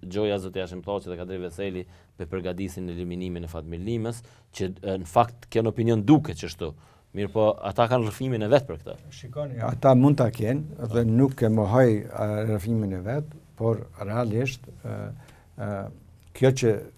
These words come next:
Speaker 2: është sot, unë sh-, unë shumë shqetësuese mendoj, është shqetësuese se, e, a, kanë tentuar ta merr një vendim pa shiku materialin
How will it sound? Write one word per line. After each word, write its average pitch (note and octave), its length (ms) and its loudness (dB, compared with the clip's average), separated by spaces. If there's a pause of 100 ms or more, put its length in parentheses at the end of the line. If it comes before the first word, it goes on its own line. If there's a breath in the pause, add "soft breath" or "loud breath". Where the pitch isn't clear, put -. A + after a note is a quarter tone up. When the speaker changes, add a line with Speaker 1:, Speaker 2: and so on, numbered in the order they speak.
(140)
Speaker 2:
është B2 340 0
sot, A#2+ 480 -2
unë A#2 160 -4
sh-, - 160 -10
unë G#2+ 160 -8
shumë C3 240 2
shqetësuese G#2 560 -4
mendoj, G2+ 380 -8 (240 loud breath)
është C3 180 -2
shqetësuese B2+ 540 -6
se, A#2+ 260 -6 (460 loud breath)
e, A2 180 -6 (600)
a, F#2 180 -12 (500)
kanë A#2 180 0
tentuar A#2 600 -2 (340 loud breath)
ta F#2+ 140 -8
merr B2 240 2
një A#2 140 2
vendim G#2 440 -4 (160)
pa A#2+ 180 -2
shiku A2+ 320 -8
materialin G#2 640 -8